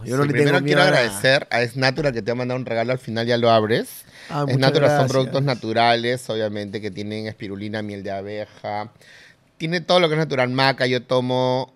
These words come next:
Speaker 2: citrato de magnesio, que buenazo, me hace relajar, descansar y todo. ¿Qué más tomo?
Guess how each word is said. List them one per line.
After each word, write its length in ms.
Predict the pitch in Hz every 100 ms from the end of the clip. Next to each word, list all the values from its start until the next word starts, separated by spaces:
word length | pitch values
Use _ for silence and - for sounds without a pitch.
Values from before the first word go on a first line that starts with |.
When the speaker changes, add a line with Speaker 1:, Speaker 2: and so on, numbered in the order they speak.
| _
Speaker 2:
citrato 560 | - 123 113 120 117 127
de 60 | 123
magnesio, 960 | 110 107 120 123 - - 120 131 220 _ _ _ _
que 80 |
buenazo, 560 | 104 101 104 113 120 -
me 80 | 107
hace 140 | -
relajar, 600 | 123 101 92 - 98 104
descansar 680 | 101 - 85 87 98 95 95
y 60 | 98
todo. 420 | - 101 104 139 - - _
¿Qué 140 | - 127
más 240 | 131 -
tomo? 500 | 120 107 98 92 98